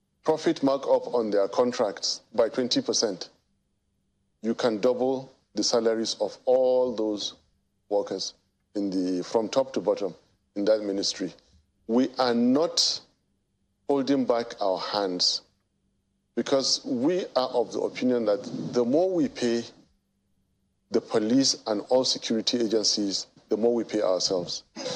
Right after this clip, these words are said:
The more we pay lecturers,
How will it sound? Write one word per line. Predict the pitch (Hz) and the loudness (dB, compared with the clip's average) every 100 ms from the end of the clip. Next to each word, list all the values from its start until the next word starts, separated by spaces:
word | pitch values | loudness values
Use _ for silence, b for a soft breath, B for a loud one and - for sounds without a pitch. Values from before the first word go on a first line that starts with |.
| B - | B -4
The | - | 0
more | 123 147 226 | 4 4 2
we | 226 175 | 2 -2
pay | - 143 143 143 139 - _ _ - | -4 0 2 2 0 -6 _ _ 0
lecturers, | 123 127 135 113 98 - | 0 2 2 2 2 -2